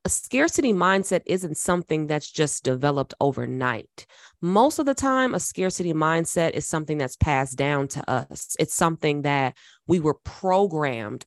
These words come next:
to believe. And you can, you can be programmed through religion. You can be programmed through T V.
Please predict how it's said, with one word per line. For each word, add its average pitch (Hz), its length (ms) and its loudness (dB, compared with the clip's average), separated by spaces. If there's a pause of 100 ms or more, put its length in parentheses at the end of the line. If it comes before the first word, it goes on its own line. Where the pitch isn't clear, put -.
to - 100 -6
believe. 143 560 -2
And 151 220 4
you 196 60 0
can, 226 160 2
you - 440 -10
can 180 80 0
be 175 80 4
programmed 156 680 2
through 143 160 -4
religion. 156 600 2
You 147 100 -2
can 143 100 -4
be 135 140 -2
programmed 131 580 -2
through 120 140 -8
T 131 260 -10
V. 170 400 -2